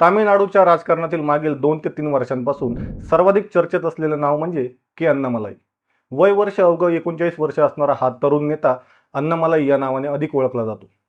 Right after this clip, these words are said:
अण्णामलई यांच्या नावाची चर्चा ज्या पद्धतीनं तामिळनाडूच्या राजकारणात गेल्या काही वर्षात झाली, ती बघता याआधी क्वचितच कुण्या राजकारण्याची झाली असेल. तामिळनाडू हे दक्षिण भारतातील लोकसभेच्या एकोणचाळीस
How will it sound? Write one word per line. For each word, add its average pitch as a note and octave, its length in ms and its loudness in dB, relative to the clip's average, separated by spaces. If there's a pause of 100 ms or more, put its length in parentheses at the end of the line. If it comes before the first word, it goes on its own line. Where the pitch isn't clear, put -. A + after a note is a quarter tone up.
(540)
अण्णामलई F3+ 560 2
यांच्या C#3 280 0
नावाची C#3+ 360 -2
चर्चा C3+ 420 -2 (380)
ज्या F3 140 6
पद्धतीनं G3 520 0 (100)
तामिळनाडूच्या D3+ 580 0
राजकारणात C#3 640 0
गेल्या C#3+ 220 2
काही D3+ 160 2
वर्षात C3+ 320 0
झाली, C3 300 -4 (400)
ती A3 80 -2
बघता F#3 400 4
याआधी E3 400 4
क्वचितच F#3 600 -2
कुण्या D#3 260 -4
राजकारण्याची D3+ 560 0
झाली B2+ 300 -6
असेल. - 400 -10 (360)
तामिळनाडू G3+ 460 4
हे E3+ 120 2
दक्षिण D#3+ 380 -2
भारतातील C#3 400 0
लोकसभेच्या D3+ 600 -2
एकोणचाळीस D#3+ 540 -2